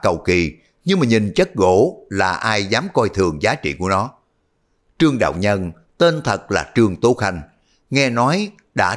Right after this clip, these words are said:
trên bốn mươi rồi, nhưng mà nhìn bề ngoài á, chỉ trên ba mươi thôi. Vài phần tiên phong đạo cốt, mọi người cung kính cúi chào. Tô Sáng nghĩ cái ông này á, mà đi lừa đảo thì tiền tình xong thu rồi. Lúc này cũng có một nhóm người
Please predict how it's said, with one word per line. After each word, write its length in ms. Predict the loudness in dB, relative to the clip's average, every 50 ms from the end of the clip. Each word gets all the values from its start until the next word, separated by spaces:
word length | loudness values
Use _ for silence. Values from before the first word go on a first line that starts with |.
| 0
trên 280 | 2 4 4 4 2 2
bốn 220 | 2 2 2 2
mươi 220 | 2 2 2 2 2
rồi, 240 | 2 2 0 0 -2 -6 -14 _ _ _ _ _ -2
nhưng 180 | 0 2 2
mà 60 | 2
nhìn 240 | 2 2 2 2 4
bề 100 | 4 4
ngoài 380 | 4 2 2 0 0 0 -2 -2
á, 80 | -4 -8 -10 -4
chỉ 220 | -2 0 0 0 2
trên 240 | 2 0 0 0 0
ba 140 | 0 0 0
mươi 260 | 2 2 2 2 2 2
thôi. 200 | 2 2 0 0 -4 _ _ _ _ _ _ _ _
Vài 260 | -2 0 0 0 0
phần 340 | -2 -2 -2 -2 -2 -4 -4 -2
tiên 200 | -2 -2 -2 -2 -2
phong 180 | -2 -2 0
đạo 140 | -2 -2 -2
cốt, 340 | -2 0 2 2 2 2 -2 -8 -18 _ _ _ _ _ _
mọi 220 | -2 0 2 2 2
người 340 | 2 2 4 4 4 2 2
cung 280 | 2 2 0 2 2
kính 200 | 0 0 0 0 0
cúi 160 | 0 0 2 2
chào. 280 | 0 0 0 -2 -6 -10 -16 _ _ _ _ _ _ _ _ _ _ _
Tô 140 | 2 2 2 2
Sáng 340 | 0 0 -2 -2 -2 0
nghĩ 240 | 0 2 2 2 0
cái 140 | 0 0 0
ông 180 | 0 0 0 0
này 260 | 0 0 2 2 0
á, 80 | 0 -2 -6 _ _
mà 180 | -4 -2 -2 -2
đi 280 | 0 2 2 2 2 2
lừa 220 | 2 2 2 4
đảo 380 | 2 0 0 0 0 -2 -2 -4 -8 _ _ _
thì 160 | 0 0 0 2 2
tiền 280 | 2 2 2 2 0
tình 240 | 0 0 0 0 -2
xong 240 | -2 -2 -2 -2 -4 0
thu 240 | 0 2 2 2 2
rồi. 180 | 2 2 2 0 -4 -10 _ _ _ _ _ _ _ _ _ _ _ _ _ _ _ _
Lúc 260 | -2 -2 0 0 0
này 300 | 0 2 2 2 2 2 0
cũng 180 | 0 0 2
có 80 | 2 2
một 140 | 0 0 0
nhóm 220 | 0 0 0 0 2
người 300 | 4 4 4 2 2